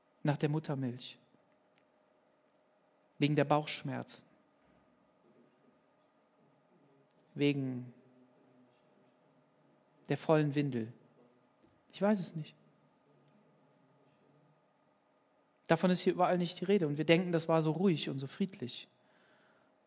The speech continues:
Ja, vielleicht war es das ja auch. Kinder können so fantastisch friedlich sein. Und es ist faszinierend, denen zuzuschauen. Es ist wirklich der absolute Wahnsinn.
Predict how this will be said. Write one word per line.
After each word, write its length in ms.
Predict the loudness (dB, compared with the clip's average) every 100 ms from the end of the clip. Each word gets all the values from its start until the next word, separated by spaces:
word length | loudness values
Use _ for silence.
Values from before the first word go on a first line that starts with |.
| _ _ _ -2
Ja, 220 | 2 2
vielleicht 420 | 6 6 6 4
war 140 | 0
es 120 | 0 0
das 280 | 0 0
ja 180 | -4 -4
auch. 300 | -2 -2 -4
Kinder 260 | -2 2 2
können 220 | 2 0
so 80 | 0
fantastisch 720 | -2 -4 -2 -4 -4 -6 -8
friedlich 460 | -6 -4 -2 -2 0
sein. 300 | 0 2 0 -8 -16 0
Und 100 | 4
es 140 | 4
ist 60 | 2
faszinierend, 600 | 0 2 2 4 6 6
denen 160 | 6 4
zuzuschauen. 800 | 2 -2 -4 -6 -4 -4 -4 -6
Es 100 | -6
ist 200 | -6 -2
wirklich 340 | -2 -2 -2
der 220 | 2 2 2 -2
absolute 500 | 4 4 4 -2 0
Wahnsinn. 560 | 2 2 2 0 -4